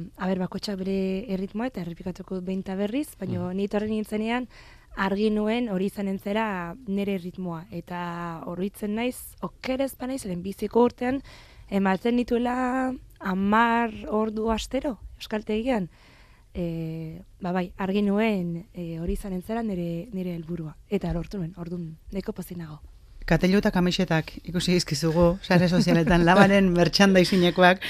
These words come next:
Speaker 3: eta
Speaker 1: Bai.
Speaker 3: leloa onokoa da. Ongi egiten dugu Iruñekoak izateko.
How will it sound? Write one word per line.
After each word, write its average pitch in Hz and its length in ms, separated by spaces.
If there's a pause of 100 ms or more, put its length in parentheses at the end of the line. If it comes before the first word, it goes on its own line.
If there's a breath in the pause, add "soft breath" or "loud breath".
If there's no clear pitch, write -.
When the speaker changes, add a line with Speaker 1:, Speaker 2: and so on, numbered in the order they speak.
(380 loud breath)
Speaker 3:
eta 202 300
Speaker 1:
Bai. 175 40
Speaker 3:
leloa 202 520
onokoa 175 420
da. 135 220 (220 loud breath)
Ongi 269 240
egiten 269 340
dugu 262 320
Iruñekoak 262 560
izateko. 143 480